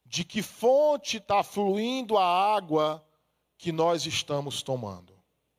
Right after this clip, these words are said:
Nós vivemos dias aonde a fonte de informação,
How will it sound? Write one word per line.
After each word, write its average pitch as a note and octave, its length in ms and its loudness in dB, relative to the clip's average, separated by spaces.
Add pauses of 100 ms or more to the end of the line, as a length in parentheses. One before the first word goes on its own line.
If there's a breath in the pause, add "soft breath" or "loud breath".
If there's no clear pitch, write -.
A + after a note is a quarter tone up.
(720)
Nós E3 220 2
vivemos G#3+ 460 2
dias G#3 840 0 (560 soft breath)
aonde G3 380 2
a G3+ 80 4
fonte C4 640 2
de G3+ 120 -6
informação, G3+ 1080 0